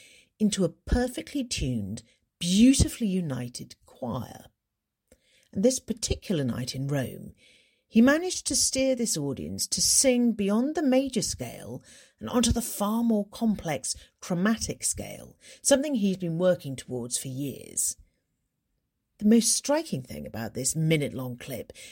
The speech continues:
is not the beautifully raw sound, although it really is something to behold, but what this sound is communicating, a tangible sense of belonging.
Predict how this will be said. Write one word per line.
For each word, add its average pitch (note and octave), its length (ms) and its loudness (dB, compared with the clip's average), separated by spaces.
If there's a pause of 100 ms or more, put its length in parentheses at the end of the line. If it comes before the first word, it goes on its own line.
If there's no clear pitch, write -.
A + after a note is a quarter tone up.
(120)
is G#3+ 120 -4
not C4+ 180 2
the A3 60 2
beautifully F#3+ 640 4
raw C#3 300 0
sound, C3 540 -4
although D3 440 -2
it D#3 220 -8
really C#3+ 540 -2
is G#2 100 -4
something - 360 -6
to - 60 -14
behold, B2+ 540 -10 (920)
but G#3 160 -4
what G#3+ 200 0
this C4+ 220 2
sound D#3 320 -2
is D#3 100 -6
communicating, - 1000 -4 (840)
a - 60 -8
tangible B3 640 2
sense - 600 -6 (100)
of - 160 -14
belonging. E3 720 -4